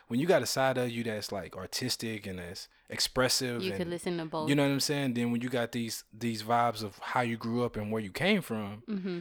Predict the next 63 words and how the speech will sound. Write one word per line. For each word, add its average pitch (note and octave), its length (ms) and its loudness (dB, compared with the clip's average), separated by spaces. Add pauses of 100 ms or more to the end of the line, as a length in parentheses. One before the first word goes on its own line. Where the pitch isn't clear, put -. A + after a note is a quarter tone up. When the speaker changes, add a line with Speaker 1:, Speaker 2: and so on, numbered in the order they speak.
(120)
Speaker 1:
you C#3 80 2
know C3+ 80 6
what C3+ 40 6
I'm B2+ 40 4
saying? B2+ 220 0
It's A#2+ 120 -2
like A#2 200 -4
this, A2+ 260 -6 (160)
this A2+ 160 -4
chemical C3+ 440 -2
imbalance A#2 560 0
of G2 120 -8
you G#2+ 300 -8 (880)
trying C3 240 2
to G#2 40 -2
shift - 320 0
both B2 260 4
angles. A#2+ 520 -2
Speaker 2:
Mm-hmm. F#3+ 280 -2 (200)
Speaker 1:
You A#2+ 140 -2
know A#2+ 80 6
what A#2+ 40 2
I'm A#2 60 0
saying? A#2+ 320 -2
And, G#2+ 100 -4
like, G2+ 280 -4 (1080)
not B2 240 4
everybody B2 480 2
get C3+ 260 0
it. - 160 -10 (360)
You B2 160 0
know B2 60 4
what B2+ 100 4
I'm B2+ 100 2
saying? C3 320 0
Like, F#2+ 300 -4
Speaker 2:
Yeah. D#3+ 240 -10 (220)
Speaker 1:
that's B2 200 2
why B2 220 2
I B2 120 2
can C3 200 2
get A#2 260 -2
you D#3+ 160 2
and A#2 80 0
you A2+ 80 -2
can A#2 140 0
get G#2+ 180 -2
me. A2+ 320 -2 (140)
Speaker 2:
Right. F3 260 -6 (160)
Speaker 1:
Even B2 240 4
though A#2 160 6
we A2+ 160 0
got G#2+ 260 -2
certain A2+ 300 0
likes A2 300 -2
and F#2 100 -8
dislikes. - 580 -4
You F3+ 100 -4
Speaker 2:
Right. B2 80 4
Speaker 1:
know B2+ 40 6
what B2 80 4
I'm A#2+ 100 2
saying? C3 400 -2